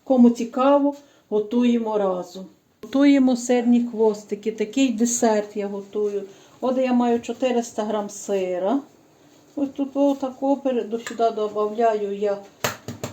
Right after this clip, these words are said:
одно яйце. О,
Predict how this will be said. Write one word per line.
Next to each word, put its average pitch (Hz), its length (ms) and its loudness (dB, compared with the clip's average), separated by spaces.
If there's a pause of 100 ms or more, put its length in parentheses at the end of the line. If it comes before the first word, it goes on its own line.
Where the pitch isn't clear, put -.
(140)
одно 214 380 -2
яйце. 185 960 -4 (4000)
О, 285 220 4